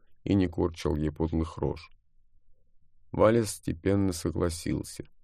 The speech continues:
Марыся мне рассказала, как он ей отвечал по телефону,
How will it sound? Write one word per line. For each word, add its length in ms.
Марыся 400
мне 140
рассказала, 560
как 220
он 140
ей 120
отвечал 420
по 120
телефону, 640